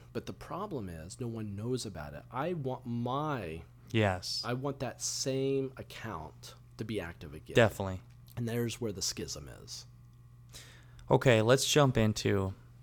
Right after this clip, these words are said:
Speaker 2: this is really interesting, and this is, uh, <clears throat> let's talk about you working with celebrities and working with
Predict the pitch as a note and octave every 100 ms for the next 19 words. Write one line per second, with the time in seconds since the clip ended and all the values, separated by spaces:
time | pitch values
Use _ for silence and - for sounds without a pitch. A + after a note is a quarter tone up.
0 | - - - A2+ G#2 A2+ A2+ A2+ A2 G2
1 | - G2+ - G2+ G2 G2 G#2 G2+ G#2+ G2+
2 | - G#2 G2 G2 - - F#3 - - -
3 | - - - - - - - C3 - E3+
4 | D3+ B2+ A2 - B3 A#2+ A#2 A2+ - G#2+
5 | G2 - G#2+ F#2+ F#2 F#2+ A#2+ - - -
6 | - - A2 G#2 G2+ G2+ G2 G2+ A2 -
7 | A2 G#2 G2 -